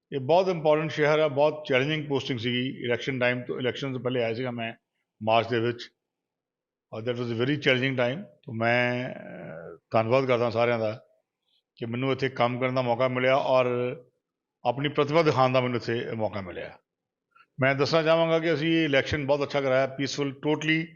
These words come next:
violence free election ਸੀਗਾ ਸਾਡਾ ਇਹ। ਕੋਈ ਕਿਸੇ ਨਾਲ ਝਗੜਾ ਨਹੀਂ, ਕੋਈ ਗੱਲ ਨਹੀਂ, ਕੋਈ ਬਾਤ ਨਹੀਂ ਔਰ ਬਹੁਤ tough con-, and keenly contested election ਸੀਗਾ ਜਿਹੜਾ ਅਸੀਂ, ਮੈਂ ਆਪਣੇ ਯੰਗ ਅਫਸਰਸ ਦੀ ਟੀਮ ਨਾਲ, ਐਸ ਐਸ ਪੀਜ਼ ਨਾਲ,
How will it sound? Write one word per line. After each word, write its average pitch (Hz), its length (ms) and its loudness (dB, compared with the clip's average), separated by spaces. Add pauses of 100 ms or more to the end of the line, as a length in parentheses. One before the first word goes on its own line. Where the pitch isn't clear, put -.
(640)
violence 123 480 4
free 165 260 0
election 135 280 2
ਸੀਗਾ 127 180 2
ਸਾਡਾ 117 280 2
ਇਹ। 123 120 -4 (720)
ਕੋਈ 160 200 2
ਕਿਸੇ 147 260 -2
ਨਾਲ 143 120 0
ਝਗੜਾ 131 380 4
ਨਹੀਂ, 131 200 0
ਕੋਈ 131 160 -2
ਗੱਲ 127 260 2
ਨਹੀਂ, 127 120 -4
ਕੋਈ 123 100 -4
ਬਾਤ 117 280 2
ਨਹੀਂ 117 280 -6 (800)
ਔਰ 113 160 0
ਬਹੁਤ 120 480 0
tough 160 220 2
con-, 131 260 -6
and 131 280 -4
keenly 151 400 -2 (120)
contested 151 400 0
election 127 280 0
ਸੀਗਾ 110 340 -4 (600)
ਜਿਹੜਾ 135 220 2
ਅਸੀਂ, 127 340 -2
ਮੈਂ 127 180 2
ਆਪਣੇ 123 260 2
ਯੰਗ 127 240 2
ਅਫਸਰਸ 123 340 2
ਦੀ 110 60 -12
ਟੀਮ 117 160 0
ਨਾਲ, 120 160 4
ਐਸ 110 140 0
ਐਸ 107 100 -4
ਪੀਜ਼ 110 200 -4
ਨਾਲ, 107 360 -4